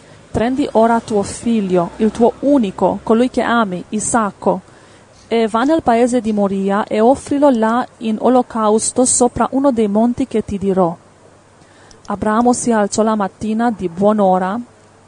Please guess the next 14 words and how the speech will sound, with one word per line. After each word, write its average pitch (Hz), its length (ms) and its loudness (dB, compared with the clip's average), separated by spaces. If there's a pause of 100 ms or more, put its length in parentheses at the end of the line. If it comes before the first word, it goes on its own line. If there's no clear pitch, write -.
(180)
sellò 220 520 2
il 277 100 2
suo 214 280 2
asino, 208 600 -2 (100)
prese 285 320 0
con 226 180 -4
sé 214 220 -4
due 254 240 2
suoi 220 300 0
servi 202 580 -4
e - 80 -2
suo 196 220 -2
figlio 233 320 0
Isacco, 214 680 -4